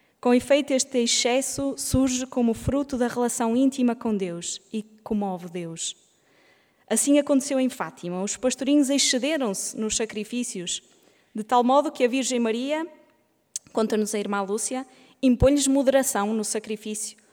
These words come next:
Podem usar a corda, mas só durante o dia, não quer que durmam com ela. Penso que em Fátima, lavar os pés aos peregrinos cabe nesse desejo de excesso,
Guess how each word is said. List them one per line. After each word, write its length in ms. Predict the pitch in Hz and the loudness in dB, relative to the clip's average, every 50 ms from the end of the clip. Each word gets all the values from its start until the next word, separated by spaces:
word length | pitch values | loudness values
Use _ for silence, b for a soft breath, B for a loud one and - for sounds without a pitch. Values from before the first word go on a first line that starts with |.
| b b b _ | b b b _
Podem 240 | - 220 214 226 226 | 0 2 2 0 0
usar 260 | 226 214 208 226 214 | 0 0 0 0 0
a 80 | 214 208 | 0 -2
corda, 400 | 214 - 214 226 262 277 277 269 | 0 2 2 2 2 0 0 0
mas 200 | 247 233 214 208 | 0 0 0 0
só 200 | - - 214 208 | -2 -2 -2 -4
durante 380 | 202 208 208 208 202 202 - 220 | -4 -6 -4 -4 -6 -4 -4 -4
o 40 | |
dia, 220 | 214 247 247 233 214 | -4 -4 -4 -4 -4
não 180 | 202 202 202 | -4 -4 -6
quer 200 | 196 - 208 208 | -4 -4 -6 -6
que 100 | - - | -6 -10
durmam 320 | 202 185 208 202 202 202 196 | -10 -10 -8 -6 -6 -8 -8
com 160 | - 202 190 | -8 -10 -10
ela. 320 | 196 202 208 202 202 190 - b b b b b b b b b b b b b b b b b b b b b b b b b b _ _ | -10 -12 -12 -12 -12 -14 -16 b b b b b b b b b b b b b b b b b b b b b b b b b b _ _
Penso 320 | - 277 285 285 - - | 0 2 2 2 0 -2
que 100 | - - | -2 0
em 120 | 254 233 226 | 0 0 0
Fátima, 760 | - - 240 240 254 254 254 - 262 262 254 254 254 247 - | -2 -4 -6 -6 -6 -6 -4 -4 -2 0 0 0 -2 -4 -4
lavar 400 | 233 220 220 214 262 269 277 262 | -2 -2 -2 0 0 0 0 0
os 140 | 269 262 - | 0 -2 -2
pés 340 | - - 226 214 202 196 | -2 0 0 0 0 0
aos 200 | 214 208 208 - | -2 -2 -4 -4
peregrinos 760 | - - 226 220 208 190 196 208 202 208 226 254 254 - - | -4 -4 -4 -4 -4 -4 -4 -4 -2 -2 -2 -2 -2 -2 -4
cabe 460 | - - - 247 240 247 262 247 240 | -6 -6 -4 -2 0 0 0 0 0
nesse 400 | 254 247 240 240 240 240 - - | 2 2 4 2 2 0 -4 -6
desejo 560 | 202 185 202 196 196 247 262 277 262 233 233 226 | -8 -6 -6 0 2 2 2 2 0 -2 -2 0
de 80 | 226 | 0
excesso, 760 | 233 226 208 - - - 190 185 175 - - - - - - | 0 2 2 0 0 -2 -2 -6 -6 -8 -8 -8 -8 -10 -12